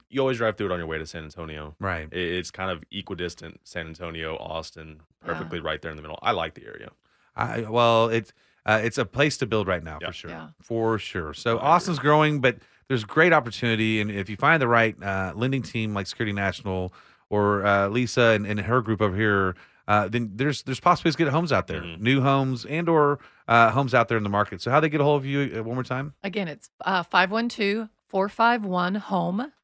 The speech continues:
Speaker 3: H O M E, or W W W I trust realty group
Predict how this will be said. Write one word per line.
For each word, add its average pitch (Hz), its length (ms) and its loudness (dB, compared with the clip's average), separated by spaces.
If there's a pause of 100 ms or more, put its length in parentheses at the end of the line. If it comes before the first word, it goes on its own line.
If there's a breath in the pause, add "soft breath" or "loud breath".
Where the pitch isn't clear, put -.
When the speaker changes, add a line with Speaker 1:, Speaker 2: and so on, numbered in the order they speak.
(180)
Speaker 3:
H 180 180 -6
O 214 80 -4
M 220 140 -4
E, 214 240 -4 (560)
or 180 240 -2
W 190 340 0
W 214 240 0
W 190 460 -2 (140)
I 170 180 2
trust 214 420 -2
realty 190 480 -2
group 180 500 -6